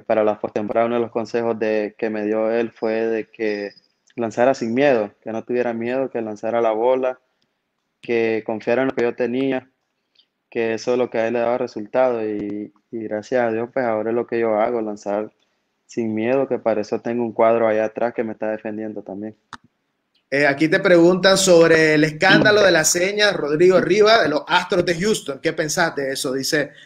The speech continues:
Speaker 2: Rodrigo Rivas.
Speaker 1: Eh,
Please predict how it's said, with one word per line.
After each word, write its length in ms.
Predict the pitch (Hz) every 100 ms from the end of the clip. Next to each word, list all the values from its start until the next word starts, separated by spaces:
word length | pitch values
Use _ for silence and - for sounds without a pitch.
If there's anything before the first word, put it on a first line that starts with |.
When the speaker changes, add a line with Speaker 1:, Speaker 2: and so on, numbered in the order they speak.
| -
Speaker 2:
Rodrigo 440 | 135 147 151 165 147
Rivas. 600 | 156 143 104 - - _ _ _ _ _ _ _ _ _ _ _ _ _ _ _ _ _ _ _ _ -
Speaker 1:
Eh, 840 | 139 135 131 127 123 123 123 120